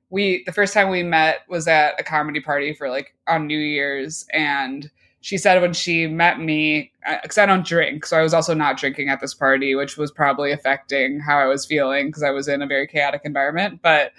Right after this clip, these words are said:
uh, she was like, "Yeah, you were so cold and s-, stern," and that I saw, I seemed very, which is, like, not who I am at all. But I think I come off that way to a lot of people, where I come off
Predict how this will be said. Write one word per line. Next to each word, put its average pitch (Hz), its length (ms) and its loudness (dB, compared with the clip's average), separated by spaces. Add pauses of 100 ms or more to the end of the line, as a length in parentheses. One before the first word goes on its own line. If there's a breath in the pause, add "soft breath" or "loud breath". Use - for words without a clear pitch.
(480 soft breath)
uh, 131 100 2
she - 180 -2
was 190 160 2
like, 165 220 4
"Yeah, 190 120 4
you 151 200 -2
were 175 120 4
so 160 340 0
cold 151 640 -2 (240)
and 156 400 -4
s-, - 460 -12
stern," 170 880 2
and 180 180 -4
that 175 200 4
I 160 80 4
saw, 160 280 2 (100)
I 160 100 4
seemed 156 420 -4
very, 143 440 -2
which 175 160 -6
is, 190 120 -2
like, 185 180 4 (140)
not 165 260 0
who 160 120 -2
I 147 160 2
am 147 240 -2
at 139 100 -4
all. 156 480 2
But 160 200 4
I 165 80 4
think 254 440 2
I 185 100 4
come 180 220 0
off 156 240 0
that 147 120 0
way 143 140 -2
to 135 80 -4
a 135 80 -2
lot 123 160 0
of - 80 -14
people, 120 340 -8
where 123 120 -4
I 135 100 0
come 139 220 -10
off 139 160 -14